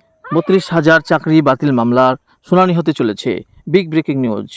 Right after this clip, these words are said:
বিভিন্ন আইনজীবী মহলে, আইনজীবী ওয়াকিবহল মহলে আইনজীবীরা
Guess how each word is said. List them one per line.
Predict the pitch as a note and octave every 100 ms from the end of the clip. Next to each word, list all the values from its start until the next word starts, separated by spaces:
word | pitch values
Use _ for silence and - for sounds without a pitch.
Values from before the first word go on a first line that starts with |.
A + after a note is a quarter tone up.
| - _ _ _ _ _ _ _
বিভিন্ন | E3 G3 G#3 G#3 -
আইনজীবী | D#3 F3 F3+
মহলে, | F#3+ D3+ B2 G2+ - _ _ _ _
আইনজীবী | D3 E3+ F3+ F#3
ওয়াকিবহল | E3+ E3 F#3 F3+ E3+
মহলে | E3 D#3+ E3 E3 E3+ _ _ -
আইনজীবীরা | C#3 D3 E3 D#3+ D3+